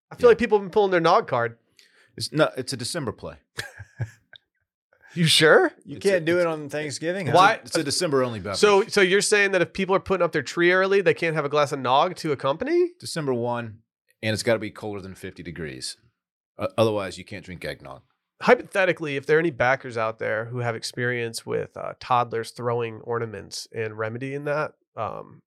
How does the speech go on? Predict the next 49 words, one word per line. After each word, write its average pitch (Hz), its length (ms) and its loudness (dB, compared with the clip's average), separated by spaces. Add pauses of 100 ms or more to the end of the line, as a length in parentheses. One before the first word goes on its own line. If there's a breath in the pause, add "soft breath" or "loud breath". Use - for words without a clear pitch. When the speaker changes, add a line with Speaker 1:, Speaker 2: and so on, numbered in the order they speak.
(160)
Speaker 1:
just 143 160 -6
hypothetically, 117 640 -4
completely, 113 600 -16 (120)
you - 120 -20
know, 131 200 -20
talking 117 340 -2
right 101 220 -14
Speaker 2:
Not 90 80 -12
Speaker 1:
now. 98 140 -6
Speaker 2:
happening 95 280 -8
at 87 60 -12
your 90 120 -10
place. 78 340 -16
Speaker 1:
Yeah, 143 260 6
like, 123 340 -6
you 131 120 -8
know 165 100 0
where 127 100 2
to 110 60 -4
find 113 280 -6
me. 95 320 -16
Like, - 240 -12
maybe 117 200 -8
holler. 107 520 -6 (520)
Speaker 2:
Yeah. 76 200 -14 (240)
Speaker 1:
'Cause, - 120 -18
like, - 160 -12
I 117 80 -4
might 117 220 -8
know 117 140 -8
some 113 160 -14
people 113 240 -12
that 101 120 -10
might, 107 240 -12
like, 123 180 -14
want 110 220 -8
some - 160 -12
advice 110 420 -10
of 90 160 -16
how 120 140 -6
to - 80 -10
get - 180 -14
your 107 120 -18
toddler 104 380 -10
to 117 100 -18
not 101 260 -12
throw 113 440 -8
expensive - 420 -14
ornaments. 113 600 -12